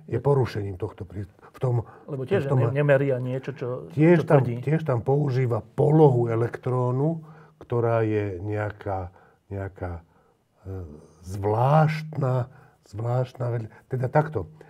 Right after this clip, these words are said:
Speaker 1: V niečom to je zrozumiteľné, v niečom to udržiava tú, ten kontakt. Keď sa povie, že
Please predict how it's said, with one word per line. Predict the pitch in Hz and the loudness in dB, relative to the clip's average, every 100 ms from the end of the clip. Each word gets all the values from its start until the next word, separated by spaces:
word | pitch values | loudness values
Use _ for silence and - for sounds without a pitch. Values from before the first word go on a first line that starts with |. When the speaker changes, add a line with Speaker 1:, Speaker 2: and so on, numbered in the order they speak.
| - _ | -20 _
Speaker 1:
V | 104 | -4
niečom | 113 117 156 160 170 156 | 0 2 2 0 -2 -2
to | 143 | -2
je | 117 135 | 2 2
zrozumiteľné, | 110 104 92 107 101 120 120 | 2 -4 -4 -4 -4 -4 -4
v | 113 104 | -2 -2
niečom | 120 131 139 131 - | -2 -2 -4 -4 -6
to | 117 - _ - | -10 -10 _ -8
udržiava | 98 101 87 98 95 98 95 | -4 -4 -2 -4 -2 -4 -6
tú, | 104 95 92 - _ _ _ _ _ _ _ _ _ _ | -6 -8 -10 -14 _ _ _ _ _ _ _ _ _ _
ten | - 104 95 | -8 -6 -2
kontakt. | 110 107 104 127 127 - - - _ _ _ - | -2 -2 0 -2 -2 -12 -20 -20 _ _ _ -2
Keď | 131 | 0
sa | 127 | 0
povie, | 120 120 127 | 0 2 2
že | 110 | 2